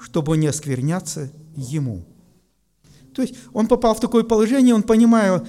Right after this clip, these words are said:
он прекрасно понимал, откуда на столе у царя эта еда. А на сто-, еда, эта еда приходила из, из храмов языческих, где приносили жертвы, и потом п-, после определённых обрядов п-,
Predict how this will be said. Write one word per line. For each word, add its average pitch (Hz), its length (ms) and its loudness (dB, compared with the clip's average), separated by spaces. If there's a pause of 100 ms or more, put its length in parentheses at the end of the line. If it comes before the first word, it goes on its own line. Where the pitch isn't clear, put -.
(180)
он 185 120 0
прекрасно 247 420 -2
понимал, 220 580 0
откуда 240 840 4 (380)
на 185 180 0
столе 202 420 2
у 208 100 -2
царя 233 600 0
эта 180 280 -2
еда. 147 540 -4 (1000)
А 247 120 -2
на 269 100 4
сто-, 247 140 -4
еда, 208 480 -2
эта 185 180 -2
еда 165 240 0
приходила 151 540 -4
из, 139 280 -6 (420)
из - 160 -6
храмов 247 520 2
языческих, 220 640 -2
где 151 220 -4
приносили 151 520 -6
жертвы, 233 560 -4 (300)
и 277 60 -8
потом 220 360 -2
п-, 180 160 -4
после 175 280 -4
определённых 185 580 -4
обрядов 214 480 -4
п-, 160 240 -2